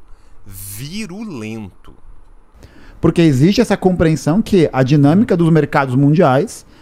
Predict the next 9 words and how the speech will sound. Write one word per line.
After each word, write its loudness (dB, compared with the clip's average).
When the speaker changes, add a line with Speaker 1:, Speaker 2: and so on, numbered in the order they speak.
Speaker 2:
tá 2
se 0
alterando 2
e 2
as 2
burguesias 2
precisam 0
se -4
adaptar 0